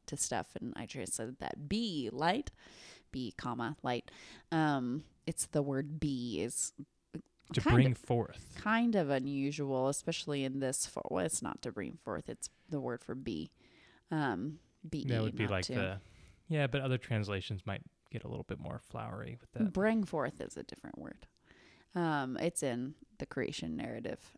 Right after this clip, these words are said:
Speaker 1: Uh, they're different. Okay. Um, but, but yeah, so that's where he's pulling it from. So he wants us to be a sad, sad creation 'cause we're making parasites.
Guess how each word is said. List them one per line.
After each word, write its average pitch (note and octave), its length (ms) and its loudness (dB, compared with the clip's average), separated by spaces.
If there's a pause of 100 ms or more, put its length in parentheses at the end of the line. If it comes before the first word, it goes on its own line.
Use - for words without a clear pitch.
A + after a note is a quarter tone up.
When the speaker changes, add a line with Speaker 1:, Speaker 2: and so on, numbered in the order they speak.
(140)
Speaker 1:
Uh, - 680 -6 (320)
they're C#3+ 140 -4
different. - 260 -14 (180)
Okay. - 180 -4 (800)
Um, E3 460 4 (520)
but, E3+ 380 10
but G3+ 140 10
yeah, D3 180 10
so - 180 6
that's F#3+ 240 8
where F#3+ 300 8
he's F3 240 0
pulling D#3+ 300 2
it - 120 0
from. C3+ 300 2
So E3 180 8
he F3+ 180 4
wants F#3 380 4
us G3+ 220 6
to G3 120 2
be E3 460 4 (220)
a E3+ 160 4
sad, E3+ 720 8
sad E3+ 460 8
creation A3+ 640 6
'cause G3 180 0
we're F3 140 4
making D#3 380 2
parasites. F#3 840 0